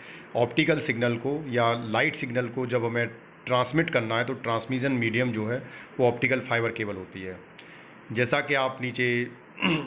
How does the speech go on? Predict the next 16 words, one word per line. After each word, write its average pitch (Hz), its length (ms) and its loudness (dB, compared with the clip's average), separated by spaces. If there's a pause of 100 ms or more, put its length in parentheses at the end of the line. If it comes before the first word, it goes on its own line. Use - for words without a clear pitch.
(800)
पिक 123 160 0
में 131 140 2
देख 123 200 2
रहे 131 120 0
हैं, 196 160 -4
these 135 200 0
are 120 200 4
the 117 340 0 (800)
optical 127 360 2 (100)
fiber 117 240 0 (1040)
cables। 131 300 2 (3750)
तो 135 100 6
transmission 143 640 0
of 139 100 -4
light 135 300 2
through 143 180 0